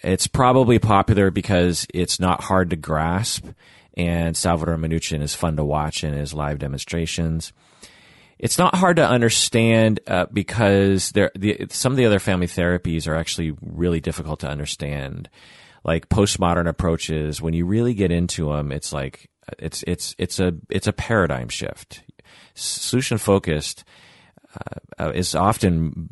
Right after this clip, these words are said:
really misunderstood. Uh, narrative therapy is often really misunderstood. Satir and Whitaker don't even have a theory, really. You just have to kinda watch them, and, and, and that's hard.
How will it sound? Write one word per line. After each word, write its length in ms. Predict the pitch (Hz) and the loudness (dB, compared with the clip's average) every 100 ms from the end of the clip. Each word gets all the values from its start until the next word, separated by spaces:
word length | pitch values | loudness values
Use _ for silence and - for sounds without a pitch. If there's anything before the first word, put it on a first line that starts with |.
| - | -10
really 580 | 87 92 101 113 110 101 | -6 0 4 6 6 4
misunderstood. 960 | 90 82 82 73 - - 69 55 - - - | 2 0 -2 -2 -4 -6 -6 -6 -12 -20 -20
Uh, 40 | - | -18
narrative 560 | - 90 98 101 104 98 | -8 0 2 4 6 4
therapy 440 | - 85 80 78 | 2 0 0 -2
is 140 | 76 73 | -4 -4
often 460 | 76 - 76 80 | -4 -4 -4 -2
really 300 | 85 98 92 | 0 2 2
misunderstood. 680 | 82 73 - 71 69 73 64 - - - - - - _ _ - | 0 -2 -4 -8 -8 -10 -12 -14 -20 -20 -20 -20 -20 _ _ -14
Satir 600 | - - 110 - 127 127 | -4 0 0 2 4 6
and 140 | 104 95 | 6 6
Whitaker 420 | 101 110 - 82 | 6 4 2 -2
don't 200 | 87 92 | 0 0
even 180 | 87 85 | -2 -4
have 340 | - 90 95 | -6 -4 -2
a 60 | 87 | -2
theory, 400 | - 65 64 57 | -6 -8 -10 -10
really. 300 | 60 62 65 | -10 -8 -8
You 60 | |
just 180 | 73 76 | -8 -6
have 120 | 87 | -6
to 60 | - | -6
kinda 260 | - 82 71 | -6 -4 -4
watch 540 | 67 69 78 87 - | -4 -2 -2 -2 -6
them, 240 | - 58 | -6 -8
and, 180 | 60 73 - | -8 -10 -8
and, 340 | 78 78 76 - | -6 -4 -6 -12
and 260 | - 78 80 | -10 -6 -4
that's 200 | 85 - | -4 -4
hard. 500 | - 76 57 50 | -6 -4 -4 -8